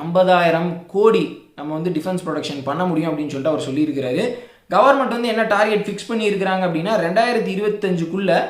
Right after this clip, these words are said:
ஆனுவல் ப்ரொடக்ஷன் வந்துட்டு ஒரு லட்சத்தி எழுபத்தி அஞ்சாயிரம் கோடியா, ஒன் பாயிண்ட் செவன் ஃபைவ் லேக் க்ரோரா வந்துட்டு போகணும் அப்படின்னு சொல்லிட்டு கவர்மெண்ட் வந்து டார்கெட் ஃபிக்ஸ் பண்ணியிருக்கிறாங்க. இது வந்து எதை குறிக்குது அப்படின்னா, நம்மளுடைய உள்நாட்டு உற்பத்தி, மேக் இன் இந்தியா திட்டம் வந்து இந்த டிஃபென்ஸ்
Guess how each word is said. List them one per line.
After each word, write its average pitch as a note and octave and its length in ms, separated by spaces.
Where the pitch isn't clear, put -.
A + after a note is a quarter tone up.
ஆனுவல் A#3+ 440
ப்ரொடக்ஷன் F#3+ 400
வந்துட்டு E3+ 320
ஒரு A#3 400
லட்சத்தி G#3 400
எழுபத்தி B3+ 400
அஞ்சாயிரம் G3 400
கோடியா, E3+ 260
ஒன் G3 200
பாயிண்ட் A3+ 240
செவன் G#3 280
ஃபைவ் F#3+ 120
லேக் F3+ 300
க்ரோரா B3+ 360
வந்துட்டு F#3+ 560
போகணும் F3+ 460
அப்படின்னு E3+ 220
சொல்லிட்டு F#3 300
கவர்மெண்ட் F#3+ 320
வந்து F3+ 120
டார்கெட் F3 340
ஃபிக்ஸ் D#3+ 220
பண்ணியிருக்கிறாங்க. D#3 640
இது F#3+ 160
வந்து B3 260
எதை B3 320
குறிக்குது A#3+ 500
அப்படின்னா, F#3 380
நம்மளுடைய G3 320
உள்நாட்டு G#3+ 580
உற்பத்தி, F3+ 520
மேக் B3+ 360
இன் G#3+ 180
இந்தியா G3+ 360
திட்டம் G3 500
வந்து F#3 460
இந்த F3 120
டிஃபென்ஸ் F#3 340